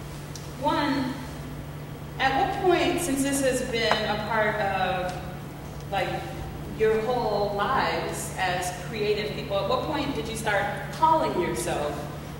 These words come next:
And what did it take to call yourself a writer or an artist, or to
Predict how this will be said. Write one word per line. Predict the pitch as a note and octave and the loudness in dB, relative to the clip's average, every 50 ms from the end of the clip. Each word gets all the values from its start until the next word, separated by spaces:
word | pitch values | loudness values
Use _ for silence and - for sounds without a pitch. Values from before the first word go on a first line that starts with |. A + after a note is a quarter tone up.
| - - - - | -10 -10 -8 -4
And | G3+ A3+ A3 | -4 -2 2
what | A3+ B3+ B3 | 4 4 4
did | C4 D4 | 4 2
it | C4 - - - | 2 0 0 0
take | - D4 D#4 C#4+ - - - | 0 2 2 2 0 -2 -4
to | - - - - | -4 -6 -6 -2
call | - C4 C#4 D4 C#4+ C#4+ | 4 4 6 6 6 4
yourself | - - - - - - C#4+ B3 - - E3+ E3+ - - - - - | 2 0 0 -2 0 0 2 2 2 2 2 -2 -2 -4 -6 -4 -2
a | A3 | -2
writer | C4 E4 E4 E4+ E4+ - - - B3+ B3+ - - - - - - - - | 2 4 6 8 8 6 6 2 2 0 -2 -4 -6 -8 -8 -10 -6 0
or | G#3 B3 B3 B3 A#3+ A#3+ | 4 6 6 8 8 6
an | A#3+ A#3+ A#3+ A#3+ A#3+ - - - D#4+ | 6 4 4 2 2 0 0 4 6
artist, | F4 F4 F4 F4 E4 - - - F3 F3+ - - - - - - - | 8 10 10 10 10 8 8 6 4 2 0 0 -2 -4 -4 -4 0
or | - A3 A3 A3 G#3 G#3 G#3+ G#3 G#3+ A3 - - | 2 4 6 6 6 6 4 4 2 0 -2 -2
to | - C#4 | 0 0